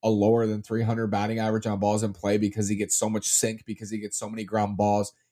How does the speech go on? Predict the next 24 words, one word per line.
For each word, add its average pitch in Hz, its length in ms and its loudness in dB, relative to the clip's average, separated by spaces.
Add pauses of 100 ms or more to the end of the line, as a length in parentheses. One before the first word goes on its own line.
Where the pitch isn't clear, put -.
(120)
He's, 165 280 0
he's 151 180 2
not 202 200 2
pitched 160 260 -4
to 104 80 -8
contact, 180 720 0 (580)
but 165 200 4
he, 165 120 0
he's 156 180 -4
not 165 100 0
gonna 139 120 0
strike. 135 220 -2
He 143 80 2
doesn't 147 200 2
strike 139 300 -2
everybody 113 380 0
out 110 160 2
like 98 140 -2
Yohan 95 280 0
Duran. 87 360 -4 (320)
Yohan 156 280 4
Duran 135 280 0
is 117 100 -2
a 92 120 -6